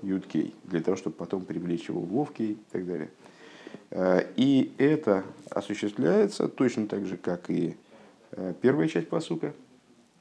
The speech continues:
то есть, э, Мишкан, Мишкан и Идус, объединение двух Мишканов, двух Иерусалимов, верхнего и нижнего, э, силой Мойши, идеей Мойши, битулем, как я понимаю. Вот,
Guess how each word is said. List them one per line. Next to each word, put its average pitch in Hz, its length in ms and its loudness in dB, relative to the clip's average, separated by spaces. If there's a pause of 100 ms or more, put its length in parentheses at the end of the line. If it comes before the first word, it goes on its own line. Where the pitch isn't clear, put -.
(500)
то 92 140 4
есть, - 320 0 (880)
э, 87 220 0
Мишкан, 92 460 0 (160)
Мишкан 87 400 -2
и 87 100 2
Идус, 139 320 -4 (120)
объединение 90 580 -2
двух 90 200 -2
Мишканов, - 440 -4 (280)
двух 90 220 -4
Иерусалимов, 110 600 -2
верхнего 110 340 -2
и 101 60 -2
нижнего, 98 340 -4 (460)
э, 95 360 4
силой 165 440 8
Мойши, 127 500 2 (680)
идеей 139 480 4
Мойши, 92 460 4 (440)
битулем, 104 420 4 (640)
как 92 160 -6
я 90 80 0
понимаю. 90 460 -2 (880)
Вот, 110 440 6